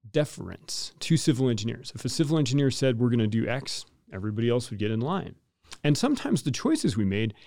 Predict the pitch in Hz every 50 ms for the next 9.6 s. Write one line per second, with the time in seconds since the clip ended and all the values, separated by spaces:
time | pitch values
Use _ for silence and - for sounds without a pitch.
0 | - _ - - 156 143 143 143 135 131 123 107 113 120 110 110 101 - - 139
1 | 127 - - 107 - - 127 127 127 - - - - - - - - 185 - -
2 | _ _ - - _ _ _ _ - - _ _ _ _ _ - 120 113 98 90
3 | - _ _ _ _ - - - - 202 220 175 196 190 160 120 98 104 104 98
4 | - 135 131 - _ _ _ _ _ _ _ _ - 131 123 123 131 131 175 165
5 | - 156 151 147 143 127 - 135 123 110 - - 113 113 123 131 - - 147 -
6 | - 170 156 127 117 - - - - 101 - - 156 143 147 143 123 110 92 -
7 | - 131 135 131 117 101 - 123 123 123 - 113 101 92 98 98 113 131 160 165
8 | - _ _ _ _ - 113 - - 123 120 135 151 139 135 113 110 113 113 107
9 | 104 95 - - 101 104 123 - 185 165 - -